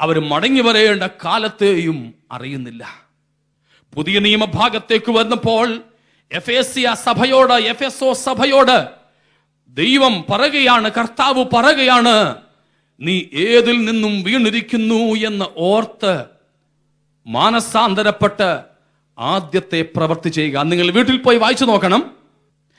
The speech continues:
എഫേസോ സഭയോട് ഉയർത്തെഴുന്നേറ്റ യേശു ക്രിസ്തു ഏതാണ്ട് പത്തു കൂട്ടം ഗുണങ്ങളെ കുറിച്ച് പറയുന്നുണ്ട്. ടെൻ commendations, പത്തു കൂട്ടം കാര്യങ്ങൾ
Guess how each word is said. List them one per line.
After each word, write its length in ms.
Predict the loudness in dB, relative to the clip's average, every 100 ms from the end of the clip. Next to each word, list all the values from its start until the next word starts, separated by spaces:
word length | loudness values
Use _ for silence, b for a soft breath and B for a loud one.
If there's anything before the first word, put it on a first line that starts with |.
| _ -2
എഫേസോ 720 | -2 2 4 4 4 4 4
സഭയോട് 720 | 4 0 4 4 6 8 8
ഉയർത്തെഴുന്നേറ്റ 920 | 6 4 2 2 2 2 2 0 2 0
യേശു 400 | 2 0 2 0
ക്രിസ്തു 560 | 2 -4 0 -2 0 -2
ഏതാണ്ട് 360 | 2 2 2
പത്തു 840 | -2 -2 2 2 0 -20 _ 6 6
കൂട്ടം 640 | 8 6 6 4 0 0 -8 _ _ _ _ _
ഗുണങ്ങളെ 720 | -18 -10 -6 -4 -4 -6 -8
കുറിച്ച് 320 | -6 -8 -6
പറയുന്നുണ്ട്. 460 | -6 -4 -6 -10 -14 -20 _ _ _ _ _ _ _ _
ടെൻ 300 | -8 -6 -8 -10 _ _ _ _ _ _ _
commendations, 1120 | -6 -2 0 0 -2 -4 -6 -10 -12 -12 -14 _ _ _ _ _ _ _ _ -2
പത്തു 400 | -2 -2 _ -2
കൂട്ടം 520 | 2 2 2 0 -2
കാര്യങ്ങൾ 800 | 0 0 2 4 2 2 2 0